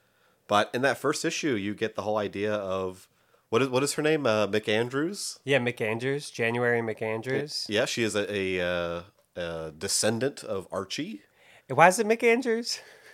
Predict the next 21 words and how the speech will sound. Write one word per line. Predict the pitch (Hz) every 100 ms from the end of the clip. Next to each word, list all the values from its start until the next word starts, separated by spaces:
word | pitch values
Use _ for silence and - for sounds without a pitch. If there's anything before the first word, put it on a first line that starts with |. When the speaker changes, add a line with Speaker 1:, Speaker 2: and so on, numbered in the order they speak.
| -
Speaker 1:
<laughs> | - -
I | 98 -
don't | 117 -
know. | - 101 _ _ - 185
Some | - 120
Irish | 104 127 139
influence | 131 139 143 139
at | 135
some | 135
Speaker 2:
<laughs> | 143
Yeah. |
Speaker 1:
point | 110 151 139
down | 131 135
the | 135
line. | - -
Speaker 2:
Down | 113 110
the | 110
line, | 104 107 110
they're | 107 104
like, | 101 -
"We, | 110